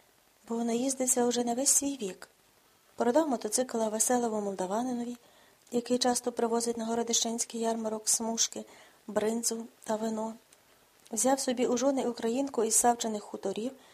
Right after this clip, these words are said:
то заодно з ярмаркуванням возить свою настоньку до родичів. І Мірча переховав Барвінського у своєму дворі,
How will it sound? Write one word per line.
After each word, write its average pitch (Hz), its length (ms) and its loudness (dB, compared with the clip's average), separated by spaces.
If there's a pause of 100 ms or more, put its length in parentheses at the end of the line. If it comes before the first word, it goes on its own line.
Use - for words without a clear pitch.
(260)
то 233 180 2
заодно 226 500 2
з 247 100 2
ярмаркуванням 226 840 0
возить 254 380 0
свою 226 300 0
настоньку 254 680 0
до 254 140 0
родичів. 185 460 -2 (1900)
І 254 100 4
Мірча 269 640 2
переховав 262 680 4
Барвінського 285 960 4
у 269 120 -4
своєму 254 560 0
дворі, 285 420 -2